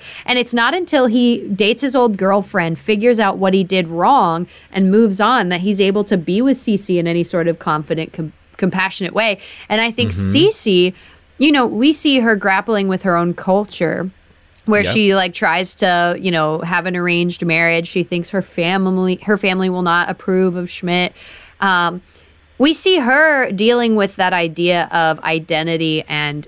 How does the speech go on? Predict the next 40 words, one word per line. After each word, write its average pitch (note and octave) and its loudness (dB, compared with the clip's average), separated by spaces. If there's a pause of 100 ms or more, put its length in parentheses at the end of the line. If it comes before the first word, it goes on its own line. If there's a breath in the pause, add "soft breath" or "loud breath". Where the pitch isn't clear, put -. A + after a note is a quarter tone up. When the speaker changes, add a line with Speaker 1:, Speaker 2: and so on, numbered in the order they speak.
Speaker 1:
insecurity E3+ -2
as D3+ -4
well. D#3 -6 (320 loud breath)
So, G#3 2
but G3 -2
then B3 0
the G3+ 2
two G#4 4 (100)
of C#4 4
them, F#3+ 0 (500 soft breath)
the A#3+ 2
two G4 4
of C#4 -2
them A3+ 2
finally A#3 0
work F3+ -2
through G#3+ -2
those F3 0
issues F3 -2 (840)
individually A3+ 2
most E3 0
of F3 -2
the F3 -2
time D#3 -2
and G#3 2
then G3 -2
come C4 0
Speaker 2:
<laughs> - -
Speaker 1:
together C4+ 2 (340 loud breath)
when A3 0
they've G3+ 0
figured F#3 0
it F3 0
out, A3 -2
which F#3+ -2
is F3 -2
really D#3+ -2
interesting F3 -12
to - -16
me. F#3 -12